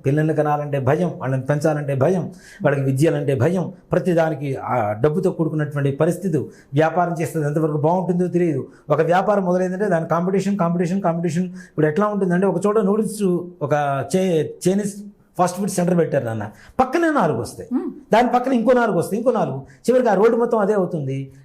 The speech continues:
Speaker 1: చివరికి
Speaker 2: మనకి మనమే పాడు చేసేసుకుంటున్నాము
Speaker 1: పాడు
Speaker 2: కొన్ని
Speaker 1: చేసేసుకుంటున్నాం.
Speaker 2: సందర్భాలలో.
Speaker 1: ఇప్పుడు నిజంగా
Speaker 2: నిజంగా.
Speaker 1: పూర్వకాలంలో వ్యాపార దక్షత, వ్యాపార లక్షణాలు కొన్ని ఉండేవి నాన్న. ఎట్లా అంటే, ఇప్పటికి కూడా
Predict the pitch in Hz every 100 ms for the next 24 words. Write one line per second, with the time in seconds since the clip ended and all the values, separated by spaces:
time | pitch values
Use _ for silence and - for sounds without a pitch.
0 | - 233 226 - 277 294 359 381 311 320
1 | 359 359 349 - 311 269 233 202 254 269
2 | 185 - 208 214 226 226 175 160 147 -
3 | 170 240 294 214 147 123 220 226 233 247
4 | 214 202 185 226 220 208 202 233 180 190
5 | 214 214 170 175 190 190 190 170 175 185
6 | 165 - 185 175 156 143 156 151 107 90
7 | 85 - - - - 156 220 208 180 151
8 | - 254 247 220 214 277